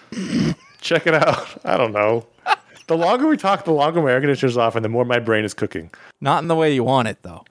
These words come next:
Speaker 1: No, not at all. <laughs> I'm not baked in the right way at all.
Speaker 2: His brain is cooking, you know, but not like that. He means
Speaker 1: <laughs> No.
Speaker 2: being cooked.
Speaker 1: Or either way, yeah. No, I mean, like, melting out of my ears.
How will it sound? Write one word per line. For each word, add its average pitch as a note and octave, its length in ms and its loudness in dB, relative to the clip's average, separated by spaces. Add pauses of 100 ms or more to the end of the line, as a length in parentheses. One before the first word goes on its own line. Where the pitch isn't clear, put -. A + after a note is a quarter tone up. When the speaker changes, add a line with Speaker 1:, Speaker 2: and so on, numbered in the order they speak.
(220)
Speaker 1:
No, D4+ 260 2
not F3 180 0
at - 60 -2
all. F#3 560 -2 (140)
<laughs> - 200 -14
I'm D3 100 2
not D#3+ 200 0
baked D#3 260 0
in D3+ 60 0
the C#3+ 60 2
right D3+ 180 0
way D3 180 4
at C#3 60 0
all. C3+ 340 2 (180)
Speaker 2:
His F#3+ 240 0
brain D3 320 2
is G#2 100 -4
cooking, G2+ 380 -4 (180)
you C#3 140 -2
know, G#2+ 240 0
but C#3+ 100 -2
not D3 140 2
like A#2+ 220 0
that. F#2+ 340 -2
He A2 180 -8
means A2+ 160 2
Speaker 1:
<laughs> G#2 100 2
No. - 80 -6
Speaker 2:
being F#2+ 340 -6
cooked. - 440 -10 (240)
Speaker 1:
Or A2+ 180 4
either G#2+ 240 0
way, G2+ 160 0
yeah. F#2+ 240 -10
No, A#2 60 2
I G#2 80 2
mean, G2+ 140 -4
like, F#2 120 -10
melting G2 300 0
out F#2 80 0
of F2 60 -8
my E2+ 80 -4
ears. F2 320 -6